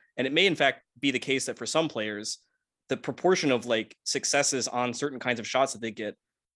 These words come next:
is because of, you know, other things that if you had them cut down on those, that it would actually make their, like,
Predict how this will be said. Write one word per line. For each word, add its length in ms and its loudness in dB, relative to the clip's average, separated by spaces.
is 120 0
because 560 4
of, 340 -2
you 100 -2
know, 280 2
other 220 2
things 560 2
that 260 0
if 180 -4
you 160 -8
had 220 -2
them 100 -2
cut 220 -2
down 180 4
on 100 0
those, 200 -6
that 100 -2
it 40 -6
would 100 0
actually 240 -4
make 260 -2
their, 260 -4
like, 300 -8